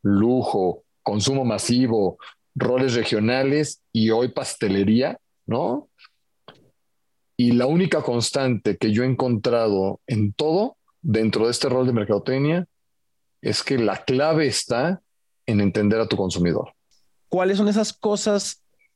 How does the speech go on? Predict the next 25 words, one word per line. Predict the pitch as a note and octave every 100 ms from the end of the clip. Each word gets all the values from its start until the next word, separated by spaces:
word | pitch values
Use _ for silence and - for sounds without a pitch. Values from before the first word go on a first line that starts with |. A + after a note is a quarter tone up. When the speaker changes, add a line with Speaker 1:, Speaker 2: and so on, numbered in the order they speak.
| -
Speaker 2:
del | F3 D#3
pasado | - C#3+ C3+ D#3+ D3+
del | F3
marketing | E3 D3 C3 C#3 D3+ D#3+ -
que | D3+ B2
ya | C3 C3
no | C3
aplican | - D#3+ C#3+ D#3 D#3
en | D3+
el | D3
presente | C#3+ A#2 - C3 B2 A2 F#2+
del | F#2
marketing? | E2+ - G2
Sabemos | A2+ D3 C#3+ D#3 D#3
que | F#3+ E3
entender | E3 D#3 D#3 C#3+
a |
tu | D3+
consumidor | F#3 F3 F3+ C3 C3 D#3+ _ - - - - _ -
desde | - F3 D3+ C#3 E3
hace | D#3+ F#3+
mil | G3 G#3+ G#3
millones | G#3+ G#3 G#3
de | F#3
años | D#3 F#3+ F3+ -